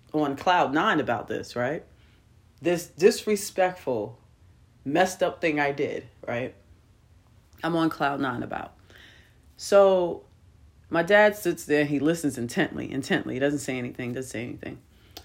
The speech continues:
And I start to think that he's, maybe we got disconnected. So I said, "You there?" He says, "Yeah."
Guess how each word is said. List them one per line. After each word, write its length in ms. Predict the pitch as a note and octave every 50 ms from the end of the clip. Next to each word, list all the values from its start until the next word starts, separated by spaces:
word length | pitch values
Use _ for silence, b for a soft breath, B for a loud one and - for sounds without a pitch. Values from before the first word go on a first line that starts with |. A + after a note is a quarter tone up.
| B B B B B
And 320 | - D#3+ D#3+ D#3 D3+ D3
I 60 | D3+ D#3
start 320 | - - F#3+ F#3+ F#3+ F#3
to 60 | -
think 240 | D3+ - D#3+ D#3+ D#3
that 120 | D#3 D3+
he's, 340 | D3+ E3+ E3 D#3 C#3+ - - - _ _ _ - - - _ -
maybe 220 | C3+ B2+ A#2+ C3+
we 80 | C3 C3
got 160 | B2 A2+ G#2
disconnected. 720 | - B2 B2 - - D3 F3+ A3+ - - C#3 A2+ F2 - - - _ - - -
So 160 | - - A#2
I 80 | A#2 A#2
said, 260 | A#2 - B2 A#2 A#2
"You 80 | B2+
there?" 220 | B2 D#3+ F#3 A3+ B3
He 80 | A3+
says, 260 | G3+ - - E3 D#3+ E3+
"Yeah." 240 | F3+ C#3+ G#2 -